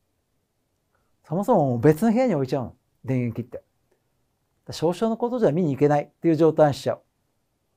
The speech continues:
だって、ちょっとやれば見れるのに我慢してると思うと、我慢してると思うことによって勉強への集中度が圧倒的に落ちるんだって。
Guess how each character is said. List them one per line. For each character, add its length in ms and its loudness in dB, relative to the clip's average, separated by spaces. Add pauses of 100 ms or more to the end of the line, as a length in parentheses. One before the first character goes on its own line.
(120)
だ 80 -2
っ 40 -10
て、 280 -2 (800)
ち 80 -6
ょ 60 0
っ 100 -6
と 100 0
や 100 6
れ 80 6
ば 120 6
見 100 2
れ 100 6
る 80 4
の 120 0
に 280 0 (100)
我 140 4
慢 180 0
し 80 -12
て 100 -12
る 100 -20 (560)
と 80 4
思 160 4
う 60 -2
と、 80 2
我 60 -4
慢 380 2
し 120 -14
て 100 2
る 120 4
と 100 4
思 180 4
う 40 0
こ 120 0
と 100 -2
に 60 0
よ 80 -2
っ 40 -6
て 120 -6
勉 220 0
強 140 2
へ 40 4
の 80 0
集 200 -4
中 140 -2
度 120 0
が 80 -6
圧 140 -8
倒 120 0
的 160 -4
に 60 -2
落 120 -6
ち 60 -4
る 100 -4
ん 40 -8
だ 80 -18
っ 20 -20
て。 160 -20